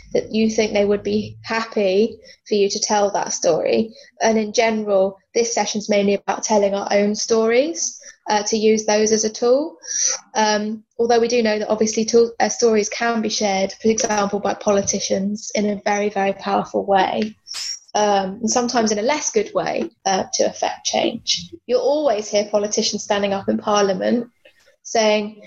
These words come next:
"My constituent works ten hours a day, they don't have enough pay," and they will tell that personal story to try and bring about that change 'cause it's more effective. Um, but yeah, we have to be careful that we're not instrumentalizing, and by that I mean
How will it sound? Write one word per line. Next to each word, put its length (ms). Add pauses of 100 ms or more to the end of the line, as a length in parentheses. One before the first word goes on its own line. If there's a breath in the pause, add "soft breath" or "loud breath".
(240 loud breath)
"My 180
constituent 880
works 800
ten 220
hours 320
a 80
day, 240
they 260
don't 180
have 140
enough 300
pay," 320
and 120
they 80
will 120
tell 260
that 220
personal 400
story 840 (540 loud breath)
to 80
try 240
and 120
bring 160
about 320
that 200
change 380
'cause 80
it's 140
more 160
effective. 720 (720 loud breath)
Um, 500 (220)
but 80
yeah, 240
we 60
have 180
to 80
be 140
careful 320
that 120
we're 100
not 180
instrumentalizing, 1160
and 140
by 100
that 160
I 60
mean 400